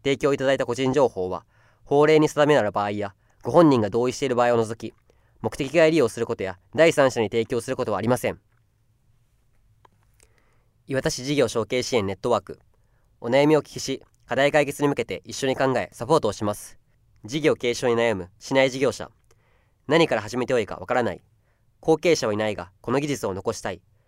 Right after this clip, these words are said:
従業員に継がせたい。相談。岩田市事業承継支援ネットワーク。岩田市、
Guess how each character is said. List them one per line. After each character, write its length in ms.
従 220
業 140
員 60
に 80
継 100
が 80
せ 100
た 100
い。 100
相 260
談。 220
岩 160
田 100
市 120
事 100
業 140
承 180
継 180
支 140
援 120
ネ 80
ッ 40
ト 100
ワ 120
ー 20
ク。 160
岩 140
田 100
市、 200